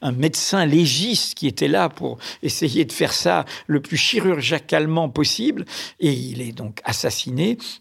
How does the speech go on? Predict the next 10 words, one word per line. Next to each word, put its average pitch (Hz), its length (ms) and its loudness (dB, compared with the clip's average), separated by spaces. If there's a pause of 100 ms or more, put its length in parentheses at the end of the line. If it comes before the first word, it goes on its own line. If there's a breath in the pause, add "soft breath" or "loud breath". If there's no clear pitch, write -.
(100)
il 143 220 4
est 131 300 0
découpé 143 500 2
en 127 100 0
morceaux, 180 460 0
son 139 240 -2
corps 151 640 4
dissous 170 520 0
dans 135 180 -4
l'acide. 120 600 -4